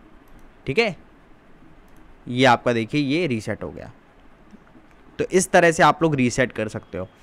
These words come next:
तो आपका टास्क ये था कि जब मेरे सेंसर के सामने से पांच बार बॉटल निकल जाए, तो पांचवी बार पे मेरा ये जो आउटपुट है,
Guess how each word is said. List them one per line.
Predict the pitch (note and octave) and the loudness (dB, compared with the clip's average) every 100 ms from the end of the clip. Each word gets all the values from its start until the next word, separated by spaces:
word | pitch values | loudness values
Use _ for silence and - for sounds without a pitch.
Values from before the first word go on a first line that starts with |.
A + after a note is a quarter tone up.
| - - - | -20 -20 0
तो | F3+ | 4
आपका | D#3 D#3+ - G#3 | 4 4 4 2
टास्क | - E3+ E3+ - | 6 4 4 2
ये | D#3 | 0
था | D3 B2+ C#3 | 0 0 0
कि | D#3+ E3 | -2 -4
जब | D3+ D#3 | 0 0
मेरे | D#3+ E3 | 0 -2
सेंसर | E3 C#3 C3 D3 | -2 -4 -4 -6
के | C3 | -6
सामने | D#3 C3 C3+ C3 | -4 -4 -2 -4
से | C#3+ | -4
पांच | D#3+ C3+ C3+ C#3 | -2 0 0 2
बार | D3 | 0
बॉटल | C#3+ C3 A#2+ C3+ | 2 -2 -2 -2
निकल | A#2+ A#2 A2+ | -2 -2 -2
जाए, | A#2 D3 C4 - - - - - _ _ - _ _ - - - - - _ | 2 0 0 -10 -20 -20 -20 -20 _ _ -20 _ _ -20 -20 -20 -20 -20 _
तो | E3 | -2
पांचवी | E3 - C#3+ C#3+ F3+ F3+ | 0 2 2 2 0 4
बार | C#3 B2+ | 6 6
पे | B2+ F#3 B3+ | 4 0 0
मेरा | F3+ C3+ C3 C#3+ | -2 0 4 6
ये | F3+ D3+ D3+ D#3+ D#3+ | 4 2 2 2 0
जो | D#3 | -2
आउटपुट | - B2 A#2+ - E3 C#3+ | -2 -2 -2 -4 -6 -2
है, | D3 F#3+ - | 2 2 0